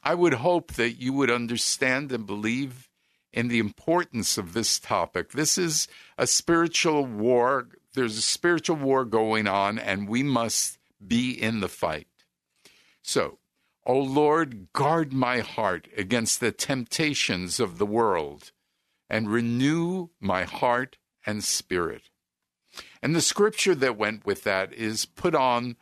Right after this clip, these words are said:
the full armor of God so that you are able to stand against the schemes of the devil," Ephesians six eleven. Look, the devil is real. Just like God is real,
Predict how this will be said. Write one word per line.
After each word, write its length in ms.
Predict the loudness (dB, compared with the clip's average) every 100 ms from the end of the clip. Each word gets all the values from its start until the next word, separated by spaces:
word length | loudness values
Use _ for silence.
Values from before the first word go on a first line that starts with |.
| _ -4
the 100 | -4
full 400 | -2 0 4 4
armor 400 | 2 2 2 2
of 140 | 0
God 400 | 0 2 0 -4
so 180 | -2 -2
that 280 | 0 -4 -4
you 300 | -6 0 2
are 160 | 4
able 300 | 2 0 -4
to 220 | -6 -8
stand 640 | -2 -2 -2 0 0 -2 -4
against 500 | -4 -4 -2 -4 -6
the 80 | -4
schemes 640 | -2 -2 -2 -4 -4 -4
of 120 | -4
the 100 | -2
devil," 460 | -2 -2 -2 -6 -8
Ephesians 640 | -10 -8 -4 -4 -4 -4 -4
six 380 | -4 -4 -4
eleven. 560 | -6 -4 -4 -4 -10 -12 _ _ _ _ _ -20 _
Look, 240 | -2 -2 -6 _ _
the 160 | 0 0
devil 640 | 2 0 2 0 0 -2 -12 _
is 300 | -2 0 0
real. 340 | 2 2 0
Just 280 | 0 -2 0
like 240 | 0 0 0
God 320 | 0 2 0
is 240 | -2 -2
real, 400 | 0 2 0 -2